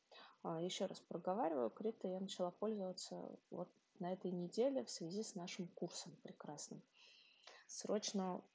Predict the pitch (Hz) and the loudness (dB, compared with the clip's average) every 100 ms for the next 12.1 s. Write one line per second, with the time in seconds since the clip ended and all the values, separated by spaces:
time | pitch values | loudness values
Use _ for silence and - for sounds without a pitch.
0 | _ 185 175 - 180 196 - - 180 170 | _ -6 -4 0 2 4 2 0 0 0
1 | - 180 - 180 - 214 226 - 208 190 | 2 0 0 -6 -2 -2 0 0 0 -2
2 | - 180 - 170 - 240 240 202 - 196 | -2 -2 -2 -4 0 2 2 -2 0 0
3 | 185 - - 185 165 185 190 170 170 - | 0 -2 -4 -4 -4 -6 -2 0 0 -2
4 | 165 - 196 190 - 165 170 180 156 - | -8 -8 -6 -4 -2 -2 0 0 -2 -4
5 | 156 151 - 170 170 _ - - - - | -8 -8 -10 -14 -14 _ -20 -20 -20 -20
6 | - - _ _ 175 175 - - - 185 | -20 -20 _ _ -10 -8 -8 -8 0 2
7 | 175 - 226 - - 190 - 180 190 175 | 2 0 -2 -2 0 0 -2 -4 -6 -6
8 | 185 - 180 185 175 - - - 170 - | -4 -4 -4 -4 -4 -8 -8 -4 -2 -2
9 | 143 - _ _ - _ _ _ - - | -6 -12 _ _ -20 _ _ _ -20 -20
10 | _ - - - - - _ - - - | _ -20 -20 -20 -20 -20 _ -20 -20 4
11 | 220 240 233 180 - 175 165 185 247 262 | 8 10 8 4 4 2 4 4 4 2
12 | 269 | -4